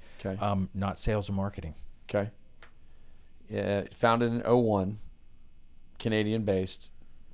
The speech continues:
Speaker 1: privately held still?
Speaker 2: Privately held. We're, uh, owned by a P E firm.
Speaker 1: Okay. Okay. Um, not sales and marketing. So you guys, you said you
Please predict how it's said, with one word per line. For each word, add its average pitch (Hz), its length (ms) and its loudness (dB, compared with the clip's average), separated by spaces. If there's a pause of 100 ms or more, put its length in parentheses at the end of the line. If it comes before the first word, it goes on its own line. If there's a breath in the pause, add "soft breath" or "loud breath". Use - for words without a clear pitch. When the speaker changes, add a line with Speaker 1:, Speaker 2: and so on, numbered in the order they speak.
(160)
Speaker 1:
privately 107 360 4
held 113 200 4
still? 131 260 -2 (500)
Speaker 2:
Privately 101 300 -2
held. 104 260 0
We're, 101 320 2
uh, 101 280 0
owned 110 180 0
by 104 140 4
a 98 80 0
P - 200 -8 (120)
E 95 40 -4
firm. 98 280 -6 (200)
Speaker 1:
Okay. 101 280 0 (340)
Okay. 95 280 -2 (1080 soft breath)
Um, 107 600 6 (840)
not 117 320 4
sales 123 280 4
and 107 80 0
marketing. 101 360 0
So 101 560 0 (1300)
you 101 140 -4
guys, 98 420 4
you 104 380 -4
said 120 220 4
you 104 140 -2